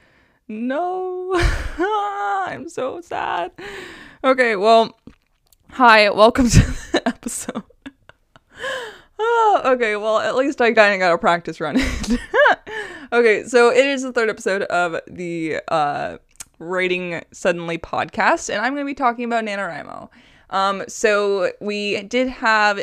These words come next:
a episode last time where I was talking about sort of the first week and a half-ish of NaNoWriMo,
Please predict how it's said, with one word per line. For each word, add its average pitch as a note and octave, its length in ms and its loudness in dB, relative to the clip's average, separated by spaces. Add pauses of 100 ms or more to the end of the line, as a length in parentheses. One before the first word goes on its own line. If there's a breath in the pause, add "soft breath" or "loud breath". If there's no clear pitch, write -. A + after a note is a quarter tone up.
a A3+ 100 -2
episode - 400 -4
last E3+ 360 -2
time D#3+ 360 -6
where E3 140 -2
I C3 100 -2
was D#3+ 120 -10
talking E3 280 -12
about D3 280 -10
sort F3 180 -8
of - 80 -12
the - 40 -18
first B3+ 440 -4
week G#3+ 280 -6
and F#3 120 -6
a F#3 40 -6
half-ish F#3 840 -4
of F#3 120 -4
NaNoWriMo, D#3+ 720 -6